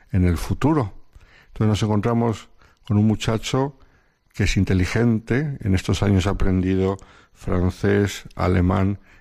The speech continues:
italiano, además del húngaro natal y del latín.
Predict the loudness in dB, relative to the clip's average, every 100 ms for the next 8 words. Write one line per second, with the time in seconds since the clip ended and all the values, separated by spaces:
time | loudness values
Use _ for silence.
0 | _ -8 0 2 2 2 2 0 -2 -2
1 | 0 2 2 0 -2 0 2 2 2 2
2 | 0 0 -4 -10 -20 -20 _ _ _ -16
3 | -8 -2 0 2 2 2 0 0 0 -2
4 | -6 -10 -4 0 2 2 2 0 0 0
5 | -2